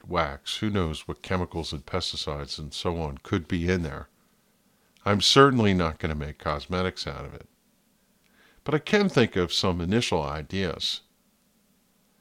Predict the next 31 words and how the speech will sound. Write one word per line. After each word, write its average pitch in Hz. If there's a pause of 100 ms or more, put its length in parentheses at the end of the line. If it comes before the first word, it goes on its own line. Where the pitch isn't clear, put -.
(240)
I 101
think 113
you 110
could 98
make 92
beeswax 107
fire 95
starters, 78
for -
example. 69 (1500)
I 92
know, 76
that's 73
a 80
lot 76
like 76
a 69
candle. -
But 117
if -
I 147
place 143
it 127
in 113
a 95
wood 104
stove 78
to -
start 82
a 71
fire, 92